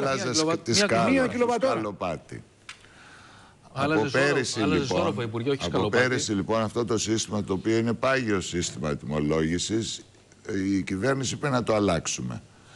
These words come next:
Speaker 1: Και να το κάνουμε, αντί για τη σκάλα, να είναι
Speaker 2: Ομαλό.
Speaker 1: μια, ομαλό. Αυτή είναι η βασική αλλαγή. Η ραε ολοκλήρωσε τη μελέτη
Speaker 3: Τον
Speaker 1: της,
Speaker 3: Αύγουστο.
Speaker 1: διο-,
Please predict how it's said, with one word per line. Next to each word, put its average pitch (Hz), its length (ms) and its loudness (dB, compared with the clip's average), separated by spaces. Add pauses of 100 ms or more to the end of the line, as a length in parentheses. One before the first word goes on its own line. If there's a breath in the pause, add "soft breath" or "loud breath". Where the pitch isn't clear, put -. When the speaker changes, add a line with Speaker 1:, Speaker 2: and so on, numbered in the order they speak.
(640 loud breath)
Speaker 1:
Και - 140 -2
να 113 140 4
το 104 120 2
κάνουμε, 160 720 2 (240)
αντί 113 280 0
για 135 180 6
τη 90 120 -4
σκάλα, 151 720 0
να 156 180 2
είναι 175 540 0
Speaker 2:
Ομαλό. 156 280 2
Speaker 1:
μια, 160 240 0 (120)
ομαλό. 135 720 0 (420)
Αυτή 143 300 0
είναι 131 100 6
η 113 40 6
βασική 87 440 2
αλλαγή. 69 480 -2 (800 loud breath)
Η 113 180 2
ραε 131 400 2
ολοκλήρωσε 107 800 2
τη 85 100 -6
μελέτη 78 500 2
Speaker 3:
Τον 98 100 4
Speaker 1:
της, 101 80 6
Speaker 3:
Αύγουστο. 143 300 -2
Speaker 1:
διο-, 107 380 2